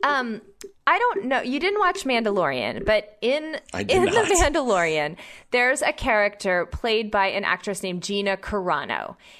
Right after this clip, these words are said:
Speaker 1: and she is a, I mean, sh-, her character is very tough. I actually think she was a professional wrestler, bodybuilder, something like that. So she's, like,
Speaker 2: Is that
Speaker 1: a
Speaker 2: right?
Speaker 1: big, tough lady. Her character was amazing.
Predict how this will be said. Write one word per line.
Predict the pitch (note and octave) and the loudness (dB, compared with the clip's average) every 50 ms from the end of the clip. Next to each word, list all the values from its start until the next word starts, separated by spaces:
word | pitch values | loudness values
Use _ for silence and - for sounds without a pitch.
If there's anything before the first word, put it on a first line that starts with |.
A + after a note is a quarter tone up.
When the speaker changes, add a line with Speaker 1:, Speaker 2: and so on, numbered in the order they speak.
| - _ _ _ | -20 _ _ _
Speaker 1:
and | - A#3 A#3 A3 G#3+ G#3 G#3 G#3 - - | -2 0 2 2 2 0 -2 -4 -8 -8
she | - - - - - D4+ C#4 C4+ C4+ B3+ | -8 -6 -6 -4 -4 -2 -2 -2 -2 -2
is | - - A#3 A3+ G#3 G#3 | 0 0 0 0 2 2
a, | G3 E3+ D3 A#2+ - - - | 2 2 2 0 -2 -2 -4
I | |
mean, | G3+ G3+ F#3+ F3+ F3+ F3+ | -4 -4 -6 -6 -8 -10
sh-, | - - - A3 | -10 -10 -10 -10
her | - B3 | -10 -10
character | A#3 - - A#3+ A3 G3+ - - - | -10 -10 -8 -8 -8 -8 -8 -10 -10
is | - E3+ F3+ F3 - _ _ _ _ | -10 -10 -12 -14 -18 _ _ _ _
very | - E4+ E4 D#4+ D#4 C#4+ C4+ B3 | -4 0 0 2 2 0 -2 -4
tough. | - C4+ B3 A#3+ - - | -2 0 0 0 0 0
I | - B3+ | 0 2
actually | C#4 E4 - - B4+ C5 C5 | 2 0 0 0 -2 -2 -2
think | B4+ A#4+ | -2 -4
she | - - D#4 | -6 -6 -6
was | C#4 C4 A#3+ | -4 -4 -4
a | A3 | -6
professional | - - G#3+ G#3 - - G#3+ G#3 - - B3 A3+ G3+ F3+ E3 D#3+ D#3+ D3+ D#3 | -6 -6 -8 -6 -4 -4 -4 -2 -4 -6 -4 -2 -2 -2 -2 -4 -8 -8 -6
wrestler, | E3 F3 G#3 A#3 - - - D#4+ D#4+ D4+ D4+ D4 | -4 -4 -2 -4 -6 -6 -2 0 2 2 2 0
bodybuilder, | A#3 A3+ A#3+ A3 A#3 B3 C#4+ D4 C4+ - C#4 C4+ C4+ C4 C4+ | 0 -2 0 0 0 0 0 -4 -4 -2 -2 0 0 -2 -4
something | A#3+ - C4+ B3 B3 A#3+ | -4 -4 -6 -4 -4 -4
like | A#3+ A#3 A#3 | -4 -2 -2
that. | A#3+ A3+ A3+ | -2 -2 -2
So | A#3 A#3 | -6 -8
she's, | A3 - F#4 G#4 G4+ | -4 -2 -2 -2 0
like, | F4+ C#4+ | 0 0
Speaker 2:
Is | - | 0
that | - - | 0 0
Speaker 1:
a | - | 0
Speaker 2:
right? | A2+ A3+ A2+ - | 0 0 2 2
Speaker 1:
big, | C4+ A#3+ A#3 A3 G#3+ - - | 2 2 2 0 -4 -8 -14
tough | - - - A#3 A3 G#3 - | -16 -8 -6 -4 -6 -4 -6
lady. | G3+ G3+ G3+ G3 F3+ F3+ | -6 -4 -4 -4 -4 -4
Her | F3+ F3 | -6 -6
character | - - F4 G4 A4 G#4 G#4 C#4 B3 | -6 -4 -2 -2 -2 -2 -2 -2 -2
was | G3+ F#3 | -2 -2
amazing. | F#3 F3+ F3+ F#3 G3 G#3 G#3+ A3 G#3+ A#3+ A#3+ A#3 G3+ G#3 F3 D3+ D3+ D#3 D3+ E3+ G3 | -2 -4 -4 -4 -4 -4 -4 -2 -2 0 -2 -2 -2 -2 -4 -4 -4 -6 -8 -8 -10